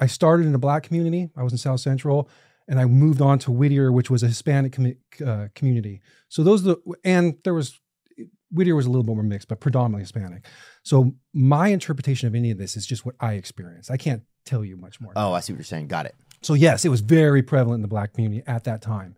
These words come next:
Speaker 1: They used to smoke sherms. They used to take
Speaker 2: Yeah, that's what I would hear. I, I've seen
Speaker 1: Yeah.
Speaker 2: it on movies and stuff. They would
Speaker 1: Yeah.
Speaker 2: feature that on movies, I remember.
Speaker 1: Cr-, crazy.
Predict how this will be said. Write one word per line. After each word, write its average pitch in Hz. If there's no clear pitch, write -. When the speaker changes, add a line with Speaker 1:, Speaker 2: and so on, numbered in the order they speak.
Speaker 1:
They 147
used 131
to 123
smoke 123
sherms. 110
They 113
used 101
to -
take 107
Speaker 2:
Yeah, 160
that's 139
what 156
I 135
would 120
hear. 127
I, 110
I've 113
seen 143
Speaker 1:
Yeah. 147
Speaker 2:
it -
on 113
movies 101
and 80
stuff. 76
They 104
would 123
Speaker 1:
Yeah. 107
Speaker 2:
feature 131
that 107
on 90
movies, 85
I 73
remember. 67
Speaker 1:
Cr-, -
crazy. 131